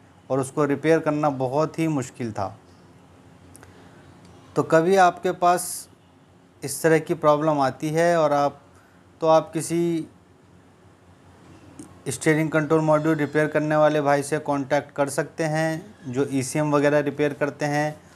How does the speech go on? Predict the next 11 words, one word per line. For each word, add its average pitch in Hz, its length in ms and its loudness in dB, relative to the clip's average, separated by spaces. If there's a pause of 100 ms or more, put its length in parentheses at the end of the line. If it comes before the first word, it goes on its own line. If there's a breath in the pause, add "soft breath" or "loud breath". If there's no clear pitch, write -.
(220 loud breath)
उनसे 135 320 0
कॉन्टैक्ट 165 460 2
कर 156 180 -2
सकते 160 340 -4
हैं। 160 280 -4
आपकी 143 340 -2
सिटी 147 320 -2
में, 156 200 0
आपके - 1400 -4
स्टेट 160 400 0
में, 170 300 0